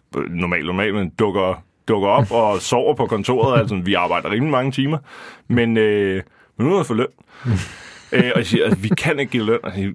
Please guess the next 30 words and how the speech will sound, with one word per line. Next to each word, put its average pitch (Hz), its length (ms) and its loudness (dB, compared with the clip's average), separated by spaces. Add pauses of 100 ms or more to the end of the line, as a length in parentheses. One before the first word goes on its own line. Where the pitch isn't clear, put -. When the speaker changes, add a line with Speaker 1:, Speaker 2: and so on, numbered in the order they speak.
(160)
Speaker 1:
jeg 117 120 2
bruger 123 180 0
min 107 100 -4
børneopsparing. 92 640 -4
Ja, 113 100 0
det, 120 140 2
øh, 120 380 2
jeg 117 100 4
har 131 120 2
ikke - 100 0
så - 60 -6
mange 123 260 0
udgifter 208 340 0
og 156 100 2
sådan 160 80 -2
noget. 151 200 2
Det 151 180 2
er 107 40 -2
fint. 196 460 -4
Øh, 127 460 2
de 156 80 -2
penge 147 220 0
skal 127 100 -2
bruges 139 280 0
til 143 80 0
et 139 40 0
eller 131 120 2
andet, 127 220 -2
og 104 140 2
jeg 113 120 4